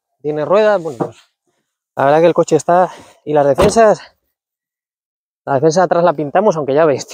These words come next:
<laughs> ya tiene, he estado aparcando yo en Santander, ya tiene aquí un poco, así que lo puliremos, ¿vale? Y nada más, eh, bueno, deciros que si queréis, eh, pujar por él, le tenéis en el vídeo, ir comentando de cien en cien, ¿vale? Precio de salida, cien euros.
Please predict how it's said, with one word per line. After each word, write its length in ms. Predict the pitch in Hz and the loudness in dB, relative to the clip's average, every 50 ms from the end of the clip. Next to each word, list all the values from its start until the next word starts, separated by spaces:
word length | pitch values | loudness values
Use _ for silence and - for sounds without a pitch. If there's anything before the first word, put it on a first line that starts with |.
| - - | -20 -20
<laughs> 160 | - - _ | -20 -20 _
ya 100 | _ - - _ | _ -20 -20 _
tiene, 360 | - 175 165 160 139 123 - - _ _ _ _ _ - - - _ 160 _ - | -8 -8 -6 -6 -8 -10 -12 -18 _ _ _ _ _ -20 -20 -20 _ _ _ -6
he 40 | |
estado 220 | 151 139 - 175 165 | -2 0 2 2 2
aparcando 320 | 160 160 156 165 165 165 | 2 2 0 2 2 2
yo 60 | 160 | 2
en 80 | 156 147 | 2 2
Santander, 360 | 156 151 139 143 143 160 170 | 0 0 0 0 0 0 2
ya 120 | 151 143 131 | 0 0 -2
tiene 180 | 151 151 151 | -2 -2 -2
aquí 160 | 143 135 147 | -2 -2 -2
un 80 | 147 131 | -4 -2
poco, 240 | 151 151 143 151 135 | -2 -2 0 -2 -2
así 140 | - 143 - | -4 -4 -4
que 100 | - 143 | -4 -4
lo 100 | 135 117 | -4 -4
puliremos, 420 | 127 123 117 117 117 107 - _ - | -6 -8 -8 -8 -10 -12 -16 _ -6
¿vale? 240 | 131 156 170 131 _ _ _ _ _ _ _ _ _ _ _ _ _ _ _ _ _ _ | -4 -4 -4 -6 _ _ _ _ _ _ _ _ _ _ _ _ _ _ _ _ _ _
Y 120 | - 208 | 0 2
nada 160 | 220 233 247 | 2 2 2
más, 460 | 247 254 247 202 147 131 - - - - | 4 4 2 2 0 -2 -6 -12 -14 -6
eh, 720 | 147 170 185 202 202 202 196 202 196 196 190 190 185 175 175 - - - - _ _ _ - | -2 0 2 4 4 4 4 4 4 6 6 6 4 4 2 -2 -8 -20 -20 _ _ _ 0
bueno, 400 | 196 247 233 202 165 123 117 _ _ _ _ _ _ _ _ _ _ | 2 2 2 2 0 -4 -8 _ _ _ _ _ _ _ _ _ _
deciros 380 | - 180 160 190 233 262 240 220 | -2 -2 0 2 2 2 2 0
que 80 | 240 190 | -2 -4
si 100 | 208 180 | -2 -2
queréis, 320 | 202 196 214 214 - 190 | -2 0 -2 -2 -4 -6
eh, 260 | - 170 180 175 170 147 | -4 -2 -2 -2 -2 -2
pujar 240 | 151 160 160 196 180 | -4 -4 -2 -2 -2
por 160 | - 175 185 | 0 0 2
él, 260 | 214 247 247 240 214 - _ _ | 4 4 2 2 0 -4 _ _
le 180 | - 151 156 151 | -6 -4 -2 -2
tenéis 280 | 160 160 175 190 175 202 | 0 0 -2 -2 -2 -2
en 160 | 196 190 185 | -2 -2 -2
el 100 | 175 175 | -2 0
vídeo, 420 | 226 247 226 247 240 240 226 - _ _ _ - | -2 -2 0 2 2 2 2 0 _ _ _ -10
ir 120 | 165 170 - | -10 -6 -4
comentando 540 | 190 190 180 175 165 - 214 220 226 220 | -2 -2 -2 -2 -2 -2 -2 0 0 0
de 120 | 185 170 143 | 0 -2 -2
cien 180 | - 175 180 | -2 -2 -2
en 100 | 170 151 | -2 -2
cien, 160 | - 135 123 127 | -4 -6 -4 -2
¿vale? 260 | 165 202 214 151 - _ _ _ _ _ _ _ _ _ _ _ _ | 0 0 0 -2 -4 _ _ _ _ _ _ _ _ _ _ _ _
Precio 260 | - 220 226 226 254 | 0 0 2 4 4
de 80 | 240 196 | 4 4
salida, 400 | 196 208 233 254 254 240 220 180 | 2 0 0 2 2 2 0 0
cien 240 | - 202 196 190 | 0 -2 -2 0
euros. 480 | 175 151 135 117 110 107 104 101 - | -2 -2 -4 -6 -10 -12 -14 -16 -20